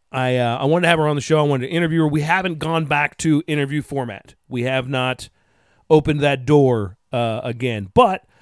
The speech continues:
uh, hopefully one of the first people to, uh, come back through it if they'll, if the, she'll accept the flowers that, uh, I'm giving out at this moment. Yeah, yeah. Uh, but the truth is, uh, that's, that's one I left on the table, bro. I wish we had, uh, taken care of that interview and, and, and,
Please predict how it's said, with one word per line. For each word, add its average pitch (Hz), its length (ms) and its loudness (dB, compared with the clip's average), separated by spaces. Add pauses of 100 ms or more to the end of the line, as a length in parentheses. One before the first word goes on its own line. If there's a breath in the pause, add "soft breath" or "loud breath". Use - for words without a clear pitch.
(240 soft breath)
uh, 131 200 -4
hopefully 190 260 2
one 185 140 0
of - 20 -4
the 160 80 -4
first 180 240 -2
people 160 420 -2 (120)
to, 147 420 0
uh, 123 720 -2
come 160 220 -2
back 143 160 -2
through 151 180 -2
it 147 60 0
if 117 80 -6
they'll, 139 200 0
if 131 160 -8
the, 135 280 0
she'll 147 160 0
accept 147 260 -4
the 143 60 -6
flowers 147 500 0
that, 135 180 -2
uh, 123 460 -2
I'm 127 80 -8
giving 131 220 -4
out 127 120 -2
at 123 60 -12
this 131 160 -8
moment. 147 300 -4 (260)
Yeah, 220 220 -14 (480)
yeah. - 80 -20 (400 loud breath)
Uh, 131 380 0
but 135 180 0
the 139 80 -2
truth 190 240 0
is, 170 260 0 (320 soft breath)
uh, 135 360 2
that's, 156 220 2
that's 131 220 -6
one 151 220 2
I 151 100 2
left 160 240 0
on 170 100 -2
the 165 60 -4
table, 185 220 -2
bro. 156 340 -2
I 127 120 0
wish 139 340 -2
we 156 320 0
had, 143 400 -2
uh, 131 640 0
taken 143 260 -2
care 151 140 -2
of 147 60 0
that 139 140 0
interview 139 300 -2
and, 131 160 -4
and, 123 280 -8
and, 120 240 -6